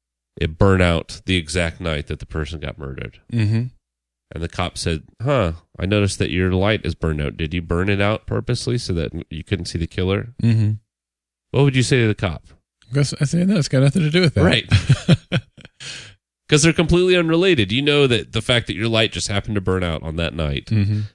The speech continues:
Speaker 1: has nothing to do with the fact that your neighbor was murdered.
Speaker 2: But it's also not a, a felony for my light to burn out.
Speaker 1: Okay.
Speaker 2: Both of the, we're talking about two felony level crimes here.
Speaker 1: Okay, so let,
Speaker 2: And,
Speaker 1: let's
Speaker 2: and
Speaker 1: say that, let's say that instead of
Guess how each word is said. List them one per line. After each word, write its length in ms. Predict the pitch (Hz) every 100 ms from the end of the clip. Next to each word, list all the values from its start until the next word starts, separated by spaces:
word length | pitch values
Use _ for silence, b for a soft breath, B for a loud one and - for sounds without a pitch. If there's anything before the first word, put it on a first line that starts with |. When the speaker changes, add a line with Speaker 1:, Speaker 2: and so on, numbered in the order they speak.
| _
Speaker 1:
has 180 | 98 107
nothing 300 | 110 - 101
to 120 | 95
do 120 | 92
with 120 | 90
the 80 | -
fact 260 | - 85 -
that 100 | 69
your 80 | 78
neighbor 340 | 73 73 -
was 200 | 73 -
murdered. 260 | - - - - -
Speaker 2:
But 120 | 156
it's 160 | 151 -
also 720 | 180 220 214 196 170 147 135
not 540 | 135 143 135 135 131 - -
a, 500 | 127 117 110 107 104 -
a 160 | 110
felony 680 | 107 - 151 185 156 113 104
for 420 | - - 113 113
my 200 | 107 107
light 320 | 104 104 101 -
to 80 |
burn 280 | 98 101 95
out. 220 | 92 85
Speaker 1:
Okay. 340 | 147 - 113 151 _ -
Speaker 2:
Both 280 | 127 175 202
of 120 | 170
the, 120 | 156
we're 120 | 143
talking 140 | 190 180
about 120 | 127
two 140 | 180
felony 420 | 165 170 160 160 139
level 280 | 127 117
crimes 600 | 107 - 143 160 170 131
here. 440 | 107 95 85 - - _
Speaker 1:
Okay, 220 | - 90
so 200 | 90 -
let, 100 | 110 101
Speaker 2:
And, 140 | 98
Speaker 1:
let's 120 | 120
Speaker 2:
and 60 | 113
Speaker 1:
say 140 | 127 117
that, 220 | 107 - _ -
let's 200 | 107 -
say 140 | 110
that 120 | 98 95
instead 380 | 92 - 104 95
of 260 | 90 85